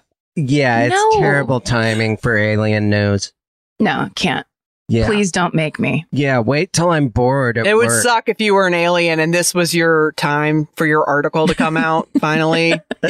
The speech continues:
Speaker 3: Your big article. This
Speaker 1: Your
Speaker 3: was
Speaker 1: big
Speaker 3: supposed to
Speaker 1: article,
Speaker 3: be
Speaker 1: your
Speaker 3: it.
Speaker 1: big profile. You
Speaker 3: Yep.
Speaker 1: thought it was gonna come out. They're like, "Eh, it's just not the right time."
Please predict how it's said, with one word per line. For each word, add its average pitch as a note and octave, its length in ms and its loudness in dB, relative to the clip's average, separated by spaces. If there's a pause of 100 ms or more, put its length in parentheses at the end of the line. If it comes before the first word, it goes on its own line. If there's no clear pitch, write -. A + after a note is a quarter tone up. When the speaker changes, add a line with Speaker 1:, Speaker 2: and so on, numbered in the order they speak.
(140)
Speaker 3:
Your C4+ 120 0
big C4+ 300 -2
article. C4+ 680 -2 (1040)
This - 300 -2
Speaker 1:
Your F3+ 120 0
Speaker 3:
was D#3+ 100 -2
Speaker 1:
big F3 120 0
Speaker 3:
supposed - 0 -
to E3+ 60 -2
Speaker 1:
article, F3 400 -2
Speaker 3:
be F3+ 40 0
Speaker 1:
your F#3 100 0
Speaker 3:
it. - 40 -2
Speaker 1:
big - 160 -2
profile. F3+ 720 0 (140)
You A3 80 2
Speaker 3:
Yep. G#3+ 100 0
Speaker 1:
thought F3+ 160 0
it F#3 40 0
was F#3 100 -4
gonna F3+ 160 0
come F3 200 -2
out. E3+ 140 0
They're F3+ 120 2
like, F#3 200 -2
"Eh, G#3+ 240 0
it's G#3 100 -4
just - 160 -4
not G3+ 140 -2
the G3 60 0
right F3+ 200 0
time." D#3+ 540 -2